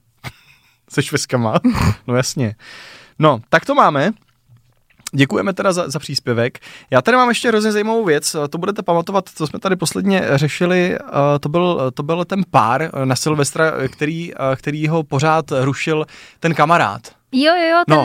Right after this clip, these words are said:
Speaker 1: No.
Speaker 2: Kazišuk.
Speaker 1: Ten, ano, ten <laughs> Kazišuk. A přišlo nám vysvětlení tady k tomu, že, ale ono to bylo úplně jinak. V tom podkroví bylo světlo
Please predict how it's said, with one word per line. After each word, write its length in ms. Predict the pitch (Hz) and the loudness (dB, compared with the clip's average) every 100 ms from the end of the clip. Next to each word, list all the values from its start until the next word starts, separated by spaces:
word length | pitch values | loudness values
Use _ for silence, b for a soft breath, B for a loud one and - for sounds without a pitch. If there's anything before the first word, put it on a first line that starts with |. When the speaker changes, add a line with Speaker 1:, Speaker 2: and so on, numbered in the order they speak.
| 302 | 0
Speaker 1:
No. 60 | 233 | -6
Speaker 2:
Kazišuk. 460 | 247 277 294 202 - | -4 -4 -4 -8 -6
Speaker 1:
Ten, 200 | - 156 - - | -4 -4 -6 -4
ano, 280 | 160 131 104 | 0 0 -2
ten 260 | 143 151 131 B B | -4 -2 -4 B B
<laughs> 260 | B 135 - | B -10 -6
Kazišuk. 580 | 135 - 135 - 151 - B B B _ | -4 -2 -4 -4 -10 -12 B B B _
A 240 | 120 123 | 2 4
přišlo 300 | 123 160 143 | 0 -2 0
nám 140 | 247 294 | 0 2
vysvětlení 580 | 214 170 151 131 113 117 | 2 0 2 0 0 -2
tady 200 | 135 135 | -2 0
k 40 | |
tomu, 380 | 131 120 107 156 _ _ - | 0 -2 -2 -6 _ _ -8
že, 400 | 131 113 202 143 - _ _ _ _ _ _ _ - | -4 2 2 2 -2 _ _ _ _ _ _ _ -4
ale 120 | 113 | -2
ono 100 | 117 | 0
to 100 | 135 | 2
bylo 140 | 147 | 2
úplně 300 | 139 147 143 | 2 0 -2
jinak. 220 | 147 101 | -2 -4
V 80 | - | -2
tom 140 | 160 151 | -2 2
podkroví 560 | 180 - 302 220 147 | 2 2 2 2 2
bylo 200 | 131 156 | 2 0
světlo 420 | - 170 185 185 | 2 0 4 2